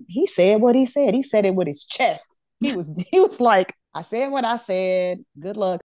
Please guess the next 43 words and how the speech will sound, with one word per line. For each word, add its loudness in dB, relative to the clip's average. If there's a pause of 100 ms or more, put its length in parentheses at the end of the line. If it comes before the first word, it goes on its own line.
(200)
And 2 (480)
I 2
sort 2
of 2
walked 2
out -2
of -6
there -6 (440)
and -4
I -4
swear, 2
if -2
there 0
was -4
some -6
sad 2
music -2
to -10
cue 0
in -2
the -2
background, -2 (480)
it 4
seemed 2
like 2
nobody 4
was -12
in -6
the 0
whole 2
medical -2
school 0
as -2
I 2
walked 0
out. 0
It -6
was -10
empty. -2 (340)
I 0
was -4
by 0
myself. 2